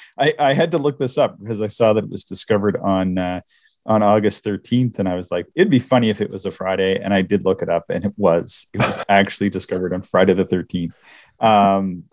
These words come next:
Speaker 1: in eighteen forty-seven by J R Hind, of course, famous, uh, same Hind as, as Hind's Variable Nebula for those, uh,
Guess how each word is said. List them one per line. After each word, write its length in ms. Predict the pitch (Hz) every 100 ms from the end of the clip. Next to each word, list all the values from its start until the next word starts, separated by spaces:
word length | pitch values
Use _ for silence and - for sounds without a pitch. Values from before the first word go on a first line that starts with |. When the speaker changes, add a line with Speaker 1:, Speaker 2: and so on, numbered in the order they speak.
| -
Speaker 1:
in 120 | 104
eighteen 300 | 101 98 95
forty-seven 580 | - 98 98 - 98 92
by 220 | - 107
J 320 | 101 110 107
R 180 | 101 95
Hind, 420 | - 98 92 85 _ _ _
of 140 | - -
course, 320 | 113 98 -
famous, 500 | - 98 95 - -
uh, 220 | - 87
same 320 | - - 113 95
Hind 240 | 101 92
as, 260 | 85 - -
as 220 | 107 92 -
Hind's 280 | 98 92
Variable 640 | 85 92 90 87 87 85 - _ -
Nebula 400 | 92 87 85 82
for 180 | -
those, 460 | - 87 85 82 -
uh, 280 | 85 85